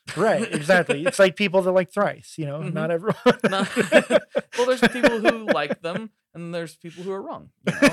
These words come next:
Speaker 2: Uh, that's, that's just, that's how it is. Uh, um, but yeah, it's just, I, I'm not even faulting the guy. I'm like, he experienced it differently than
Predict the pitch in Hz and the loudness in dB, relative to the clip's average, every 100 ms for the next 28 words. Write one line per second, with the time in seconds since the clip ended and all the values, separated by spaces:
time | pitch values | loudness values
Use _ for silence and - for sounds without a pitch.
0 | - 190 180 175 151 - - 262 _ - | 2 -4 -2 -2 -2 -4 -4 -6 _ -8
1 | 151 156 - 151 - - 147 - 147 160 | -6 -8 -8 -8 -10 -10 -12 -10 -10 -10
2 | 160 - _ _ - - - _ 139 131 | -14 -18 _ _ -20 -18 -20 _ -10 -8
3 | 156 _ _ 156 147 123 113 107 101 _ | -12 _ _ -6 -4 -4 -6 -10 -16 _
4 | _ _ 151 156 143 120 135 127 - - | _ _ -8 -4 -2 -4 -8 -12 -16 -14
5 | 135 95 131 135 143 135 127 113 139 185 | -14 -10 -10 -6 -4 -4 -8 -8 -8 -8
6 | 113 101 104 101 131 131 147 139 - - | -12 -12 -12 -14 -14 -14 -14 -16 -20 -16
7 | 117 135 113 - 104 95 120 104 - 95 | -12 -12 -12 -14 -14 -14 -16 -16 -18 -16
8 | 95 95 95 | -16 -16 -20